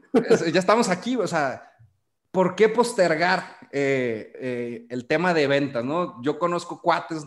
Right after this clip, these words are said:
ya más grandes que yo, obviamente, que después de treinta años entregados a una industria,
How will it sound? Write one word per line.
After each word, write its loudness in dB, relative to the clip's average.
ya 4
más 0
grandes 0
que -4
yo, 0
obviamente, -4
que -4
después 0
de 6
treinta 2
años -2
entregados 2
a -2
una -2
industria, -4